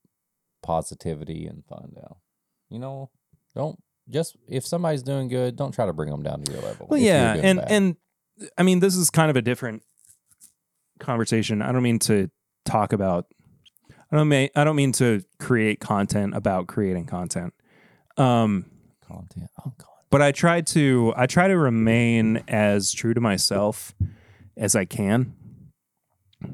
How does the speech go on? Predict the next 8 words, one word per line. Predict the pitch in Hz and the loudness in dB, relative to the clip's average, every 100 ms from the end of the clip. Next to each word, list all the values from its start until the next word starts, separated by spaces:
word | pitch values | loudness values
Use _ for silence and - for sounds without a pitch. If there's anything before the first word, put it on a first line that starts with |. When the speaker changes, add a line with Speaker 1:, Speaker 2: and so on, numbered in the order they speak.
| - - - - | -16 -18 -18 -2
Speaker 2:
in | 110 | 0
all | 107 101 | 2 0
facets | - 104 98 104 92 107 | 0 -2 -2 -4 -2 -4
of | 95 92 - - 95 - - _ _ _ _ _ _ _ - - | -2 -6 -8 -14 -18 -20 -20 _ _ _ _ _ _ _ -20 -4
Timbip | - 107 113 - - - - - _ - | 0 2 2 0 -6 -8 -16 -20 _ 0
world, | 120 120 123 127 - _ _ _ _ _ _ _ _ _ _ - | 2 4 2 -2 -10 _ _ _ _ _ _ _ _ _ _ -12
you | 101 | -8
know, | 101 | -8